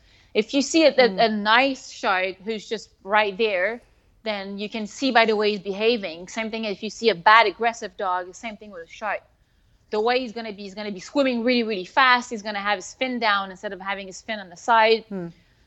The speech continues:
Speaker 1: So it's, it's all about reading their, their behavior. And if you see the shark is in a bad mood of being aggressive, you just go back on the boat and you just change spots.
Speaker 2: Yeah. Jeez. I, I'm
Speaker 1: <laughs>
Speaker 2: surprised. But I mean, that's, this is your,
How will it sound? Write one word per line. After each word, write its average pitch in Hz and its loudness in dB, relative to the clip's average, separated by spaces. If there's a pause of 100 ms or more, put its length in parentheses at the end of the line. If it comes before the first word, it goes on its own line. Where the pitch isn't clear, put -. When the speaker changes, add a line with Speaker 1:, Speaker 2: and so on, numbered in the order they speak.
(120)
Speaker 1:
So 208 2
it's, 214 -2
it's 196 -6
all 247 2
about 214 2
reading 254 -4
their, 220 -6
their 214 -2
behavior. 208 -4
And 196 -10
if 202 -14
you 208 -20
see 269 -10
the 262 -8
shark 226 0
is 202 -16
in 208 -8
a 175 -14 (160)
bad 208 4
mood 214 -4
of 175 -14
being 190 -14
aggressive, 190 -2 (280)
you 208 -8
just 190 -6
go 208 -4
back 208 2
on 190 -12
the 170 -12
boat 185 -4
and 180 -10
you 170 -16
just 156 -20
change 165 -14
spots. - -6 (540)
Speaker 2:
Yeah. 165 -6 (720)
Jeez. 170 -14 (600)
I, 220 4 (120)
I'm 226 2
Speaker 1:
<laughs> 277 -2
Speaker 2:
surprised. 277 2 (500)
But 294 8
I 349 6
mean, 330 0
that's, 269 4
this 262 -6
is 247 -6
your, 226 -2